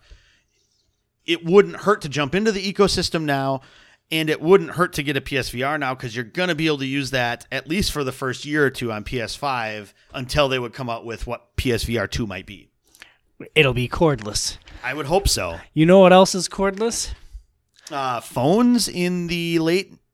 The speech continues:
Speaker 1: nineteen nineties.
Speaker 2: Yeah, that and the Oculus Quest.
Speaker 1: Oculus Quest.
Speaker 2: Sticking with a V R theme, Oculus Quest is a super intriguing thing.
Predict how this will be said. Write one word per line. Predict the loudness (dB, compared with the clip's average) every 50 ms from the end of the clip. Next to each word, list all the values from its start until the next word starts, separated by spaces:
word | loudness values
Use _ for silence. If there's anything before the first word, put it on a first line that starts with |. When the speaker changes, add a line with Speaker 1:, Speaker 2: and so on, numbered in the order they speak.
| _ _
Speaker 1:
nineteen | -6 -6 -6 -4 -4 -4 -4 -2 -4 -4
nineties. | -4 -4 -4 -4 -6 -8 -8 -10 -10 -12 -12 -14 -12 -2
Speaker 2:
Yeah, | 2 6 6 6 6
that | 8 8 8 8 8
and | 6 2 0 2 2
the | 2 2
Oculus | 2 2 2 0 -2 -2 -2 -2 -2
Quest. | 0 0 0 0 0 -2 -6 -6 -8 -18 _ _ _ _ _
Speaker 1:
Oculus | -20 _ -20 -18 -16 -16 -14
Quest. | -6 -2 -2 -2 -2 -2 -4 -8
Speaker 2:
Sticking | 2 4 4 4 6 4 4
with | 4 4 4
a | 2 2
V | 2 2 2 4
R | 6 6 4 4
theme, | 2 2 2 2 4 2 0 -2 -6 -10 _ -20 -20 -20 -14 0 4
Oculus | 4 4 4 4 0 0 0
Quest | 0 2 2 2 2 0
is | -6 -6
a | -6 -4
super | -2 -2 -4 -2 0 0
intriguing | 0 0 0 0 0 0 0 -2 -6
thing. | -4 -4 -4 -4 -4 -6